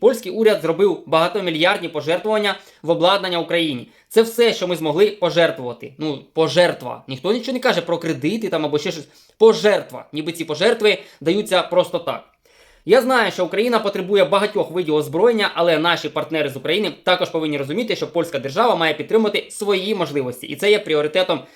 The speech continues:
як для мене, як для міністра оборони». От і все. Починають потрошки зливатися. І поляки — це далеко не перша країна, яка зупиняє військову допомогу Україні.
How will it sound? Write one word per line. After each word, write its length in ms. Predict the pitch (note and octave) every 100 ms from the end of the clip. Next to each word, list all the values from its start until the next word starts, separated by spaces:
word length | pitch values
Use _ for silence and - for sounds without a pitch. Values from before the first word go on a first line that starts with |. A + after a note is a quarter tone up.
| _ -
як 160 | D#3
для 120 | D3
мене, 340 | D#3+ G#3+ G#3 F3
як 120 | D#3+
для 80 | D3+
міністра 500 | D3+ E3+ D#3+ D3+ C#3
оборони». 480 | E3 D#3 D#3 B2+ B2 - _
От 200 | A#3+ D4
і 40 |
все. 460 | B3+ - D#3+ C3+ A#2+
Починають 520 | - E3+ A3 C#4+ C#4 C#4
потрошки 440 | F3 F#3 G3 E3+
зливатися. 600 | D#3 D3+ C#3 B2 D3 - - -
І 80 | C#3+
поляки — 380 | D3 F3+ G#3+ C3+
це 80 | D3
далеко 280 | D#3+ G#3 F#3
не 80 |
перша 340 | F#3+ F#3+ D#3+ C3
країна, 380 | - C3+ G3+ C3+
яка 220 | C3+ D3+
зупиняє 540 | D3+ F3+ D3+ D#3+ F#3+
військову 340 | C#3 C3 F#3 E3
допомогу 400 | C#3+ C#3+ D#3 D3+
Україні. 520 | C#3+ E3 D3+ A2+